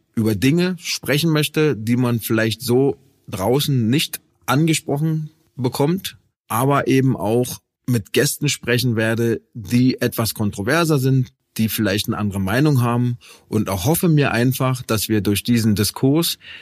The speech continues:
den ein oder anderen Aha-Effekt haben und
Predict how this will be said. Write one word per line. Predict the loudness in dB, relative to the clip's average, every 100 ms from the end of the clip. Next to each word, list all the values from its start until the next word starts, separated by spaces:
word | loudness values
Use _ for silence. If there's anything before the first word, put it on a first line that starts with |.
| -4
den | -2
ein | 0 2 2
oder | 2 2
anderen | 0 0 0 -2
Aha-Effekt | -2 0 0 0 -2 -4 -2
haben | -2 -2 -2 -4 -12 -20 _ -2
und | 2 2 0 -2